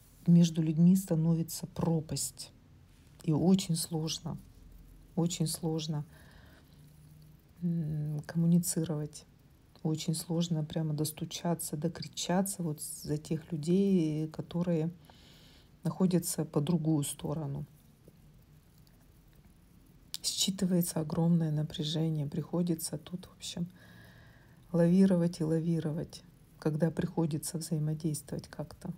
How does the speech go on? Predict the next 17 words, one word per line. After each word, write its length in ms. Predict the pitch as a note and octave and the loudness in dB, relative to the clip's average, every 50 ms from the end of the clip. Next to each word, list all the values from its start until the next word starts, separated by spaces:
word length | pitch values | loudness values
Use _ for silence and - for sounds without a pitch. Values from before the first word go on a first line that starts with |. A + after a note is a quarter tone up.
| - - - | -12 -6 0
Ну 200 | F3+ F3 E3+ E3 | 2 2 2 2
а 40 | |
куда 300 | E3 - F3 E3+ F3 E3+ | 0 -2 -2 0 2 2
деваться? 560 | E3+ - D#3 D#3 D#3 E3 E3+ - - - E3+ - - - - - - - - - - - - - - - - - - - - - - - - - - - - _ _ - | 0 -2 -4 -4 -4 -6 -6 -8 -8 -8 -8 -10 -12 -14 -20 -20 -20 -20 -20 -20 -20 -20 -20 -20 -20 -20 -20 -20 -20 -20 -20 -20 -20 -20 -20 -20 -20 -20 -20 _ _ -4
Вот. 360 | E3+ E3 F#3 A3 A#3+ - - - - - - - - - - - - - - - - - - - - - - - - - - - - - - | -2 -2 0 -2 -2 -6 -10 -20 -20 -20 -20 -20 -20 -20 -20 -20 -20 -20 -20 -20 -20 -20 -20 -20 -20 -20 -20 -20 -20 -20 -20 -20 -20 -8 0
Применяем 600 | - F#3 F3 F3 F3 F3 F3+ F#3+ G3 G3+ F#3+ F3+ | 4 6 8 8 8 8 8 8 6 6 4 2
в 60 | F3 | 2
жизни 440 | F3+ F3+ F#3 G3 G3 F#3+ G3 F#3 E3 | 2 2 2 4 4 6 6 4 4
на 160 | D#3+ E3 E3 | 2 0 -2
полную 420 | E3 - F3 E3+ F3 G3 F3 E3 | -4 -2 0 2 4 4 4 4
катушку, 680 | E3 - D3+ - - - - - - - - F3 E3 E3 - - - - - - - - - _ - - - _ _ _ - - | 2 -2 -6 -6 -8 -12 -6 -6 -6 -6 -4 -4 -4 -4 -4 -8 -20 -20 -20 -20 -20 -20 -20 _ -20 -20 -20 _ _ _ -20 -16
как 220 | - - F3+ F3 - | -12 -10 -10 -8 -4
только 300 | - E3 D#3+ - - F#3+ | -4 -4 -4 -4 -6 -10
<laughs> 120 | - - | -8 -4
получается 680 | - D#3 D#3+ - - - - F3+ E3+ F#3 F#3+ - - D#3+ | -2 -2 -2 0 0 0 0 2 2 0 0 -2 -2 -2
и 60 | D3+ | -2
можется. 640 | D3+ D3 D3+ D#3+ E3+ F3 D#3+ D#3 - - - F3+ | -2 -2 -2 -2 -4 -4 -6 -8 -8 -10 -8 -10